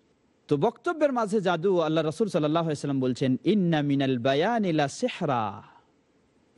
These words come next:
বক্তব্যের মাঝে কতক বক্তব্য রয়েছে যেগুলি জাদুময় বক্তব্য। তো এই কথাটা, এর দ্বারা মূলত সেই বক্তব্যগুলি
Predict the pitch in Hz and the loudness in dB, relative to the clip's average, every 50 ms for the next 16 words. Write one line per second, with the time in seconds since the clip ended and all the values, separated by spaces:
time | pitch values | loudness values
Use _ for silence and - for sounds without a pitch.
0 | - 123 139 135 - - 185 165 131 147 131 127 123 120 117 113 147 139 123 107 | -2 -2 -2 -2 -2 -2 -2 0 0 0 -2 -2 -2 -4 -2 0 0 0 0 -2
1 | - 131 131 240 247 208 202 220 214 - - 285 226 202 233 214 214 214 208 - | -4 -2 0 0 0 2 0 -2 -2 -2 -6 -4 -2 0 0 2 2 0 0 0
2 | - 214 214 214 147 147 135 131 139 147 147 123 123 117 117 143 165 156 135 120 | 0 -2 -2 0 -2 -4 -2 -2 0 0 0 0 0 0 -2 -2 -2 -2 -2 -2
3 | 107 104 - - - - 95 120 147 - - - _ _ _ _ _ _ _ _ | -2 -4 -6 -10 -10 -8 -8 -8 -8 -10 -14 -18 _ _ _ _ _ _ _ _
4 | _ _ _ _ _ _ _ _ _ _ _ _ _ - - 139 - - 165 175 | _ _ _ _ _ _ _ _ _ _ _ _ _ -2 -2 0 0 2 2 2
5 | 180 160 - 185 170 202 311 262 - 208 160 123 113 127 - _ _ _ _ _ | 2 0 -2 -4 -2 0 -2 0 0 0 0 -2 -4 -8 -12 _ _ _ _ _
6 | _ _ _ _ _ _ _ _ _ _ _ - 165 196 214 180 170 190 165 160 | _ _ _ _ _ _ _ _ _ _ _ 0 2 2 2 0 0 0 0 0
7 | 147 147 143 151 190 208 - - 180 160 - - 156 143 123 131 131 - - - | 0 -2 -2 -2 -2 -2 -2 -4 -6 -4 -2 0 0 0 2 0 -2 -2 -2 -2
8 | - 240 202 208 233 202 190 220 214 214 220 226 233 233 | 0 0 0 0 -2 0 0 0 2 2 2 2 0 -2